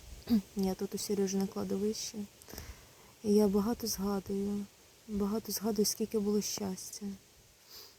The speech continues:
І хочу сказати, що це було щастя, от єднання і душ, і тіл.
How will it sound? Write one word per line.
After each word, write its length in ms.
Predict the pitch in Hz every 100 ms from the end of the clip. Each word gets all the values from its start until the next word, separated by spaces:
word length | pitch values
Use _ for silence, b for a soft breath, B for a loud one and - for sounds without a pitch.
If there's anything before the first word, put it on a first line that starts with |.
| B - - - - -
І 60 | 208
хочу 260 | - 233 208
сказати, 760 | - 208 233 294 - 208 202 - _ _ _ _ -
що 380 | - - 226 208
це 200 | - 226
було 220 | 220 214
щастя, 720 | - 226 208 - - 208 202 - - B B B B
от 180 | 202 214
єднання 600 | 214 196 220 233 220 220
і 120 | 220
душ, 400 | 180 214 240 -
і 80 | 226
тіл. 400 | - - 214 190